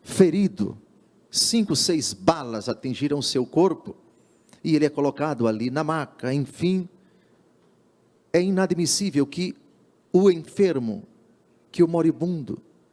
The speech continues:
ouse dizer ao médico: "Doutor, eu quero apenas esse remédio e não aquele outro.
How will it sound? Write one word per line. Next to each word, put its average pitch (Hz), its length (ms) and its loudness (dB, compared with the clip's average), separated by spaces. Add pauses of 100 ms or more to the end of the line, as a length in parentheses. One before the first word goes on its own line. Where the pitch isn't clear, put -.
(280)
ouse 160 460 4
dizer 127 400 2
ao 123 80 4
médico: 135 280 -2
"Doutor, 139 300 4
eu 139 80 6
quero 143 240 0
apenas 160 600 -2 (100)
esse 139 300 2
remédio 120 440 0
e 110 40 -2
não 117 160 -2
aquele 98 340 -4
outro. 110 320 -4